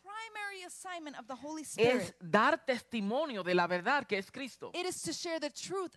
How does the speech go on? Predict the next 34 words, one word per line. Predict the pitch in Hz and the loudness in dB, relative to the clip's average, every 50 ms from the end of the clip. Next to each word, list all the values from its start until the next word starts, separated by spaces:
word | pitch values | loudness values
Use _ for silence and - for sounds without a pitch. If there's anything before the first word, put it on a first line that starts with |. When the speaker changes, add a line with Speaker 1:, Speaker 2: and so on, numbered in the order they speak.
| - - | -6 -6
Speaker 1:
of | 262 214 | -6 -4
whom | 247 285 269 262 | -4 -6 -4 -6
is | 254 - - | -6 -8 -10
Speaker 2:
Por | - - - 226 233 | -10 -4 -2 0 0
eso | 247 208 269 | 0 0 0
Speaker 1:
Christ. | 277 277 - | -2 -2 0
Speaker 2:
dice, | 247 208 | 0 2
"Dará | 175 190 185 175 180 202 247 - | 4 4 4 6 6 4 4 4
testimonio | - 240 220 - - - 196 170 175 175 180 185 185 185 | 2 -2 -2 -2 -6 -8 -6 -4 -4 -4 -4 -4 -4 -4
de | 196 208 | -2 -4
mí." | 208 240 285 254 170 - | -4 -4 -8 -8 -4 -2
Speaker 1:
That's | 277 294 - 320 | -2 -2 0 0
why | 320 320 | 0 0
it | 311 - - | 0 -2 -6
says, | - 339 349 349 349 294 247 - _ _ _ | -4 -2 0 0 0 -2 -4 -10 _ _ _
"He | - 302 320 | -8 -8 -6
will | 294 294 247 | -6 -6 -8
give | 302 311 262 220 226 | -8 -12 -12 -12 -12
witness | 233 311 403 - - 285 277 262 - - - | -8 -8 -8 -8 -6 -8 -8 -8 -10 -12 -8
of | 339 277 233 _ _ _ _ - | -8 -8 -10 _ _ _ _ -12
me." | 262 294 359 359 277 202 220 208 _ - | -12 -10 -8 -8 -8 -10 -10 -12 _ 0
Speaker 2:
Y | 214 202 214 | 2 4 6
Él | 233 254 294 311 320 254 220 _ _ _ _ _ _ _ _ _ _ _ _ - | 6 6 6 6 4 2 0 _ _ _ _ _ _ _ _ _ _ _ _ -4
los | 220 220 220 226 226 202 160 | -2 0 2 2 2 0 -2
guiará | 156 208 220 220 208 202 202 240 302 339 311 - | 0 4 8 8 8 10 10 8 8 8 6 6
a | 196 175 | 4 4
la | 165 170 170 | 4 4 2
verdad. | 175 180 175 190 247 294 262 151 - - _ - | 2 0 2 2 2 2 2 0 -4 -8 _ -4
Speaker 1:
And | 302 311 320 | -4 -4 -4
it | 311 - | -6 -6
says | - - 403 415 392 381 - | -4 0 2 2 2 2 0
that | 330 311 | -4 -6
he | - - 339 | -4 -4 -4
will | 320 311 302 | -2 -2 -4